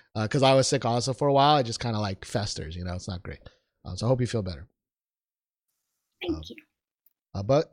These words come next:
Speaker 1: what song are you here to, uh, brighten up, hopefully, or lower y-, your temperature?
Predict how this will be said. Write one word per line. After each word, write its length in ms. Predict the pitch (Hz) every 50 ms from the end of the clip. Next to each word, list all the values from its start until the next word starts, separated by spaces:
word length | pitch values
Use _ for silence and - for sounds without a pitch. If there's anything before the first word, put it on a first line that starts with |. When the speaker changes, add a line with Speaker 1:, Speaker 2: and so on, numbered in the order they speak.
| -
Speaker 1:
what 160 | - 151 196 196
song 340 | - 208 208 208 208 208
are 40 | 202
you 160 | 202 208 208
here 400 | 202 190 208 208 208 202 202 202
to, 380 | 196 - - - 202 196 196 190
uh, 80 | 190 190
brighten 340 | 156 143 170 190 233 240 226
up, 160 | 269 311 311
hopefully, 680 | - 247 220 208 - 233 214 214 214 214 208 208 220 226
or 160 | 185 180 170
lower 400 | 147 139 143 147 196 277 427 403 330 160
y-, 140 | 143 139 - _ -
your 240 | 147 131 131 120 117
temperature? 680 | - 135 120 110 104 117 98 - 107 95 87 87 95